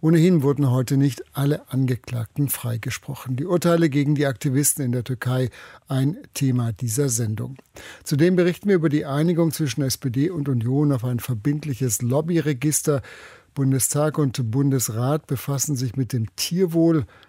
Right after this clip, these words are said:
Schärfere Fahrverbotsregeln für Raser werden teilweise wieder ausgesetzt. Regierungsumbildung in Frankreich.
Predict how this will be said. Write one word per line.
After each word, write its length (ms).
Schärfere 560
Fahrverbotsregeln 1080
für 220
Raser 500
werden 280
teilweise 540
wieder 200
ausgesetzt. 800
Regierungsumbildung 1200
in 300
Frankreich. 880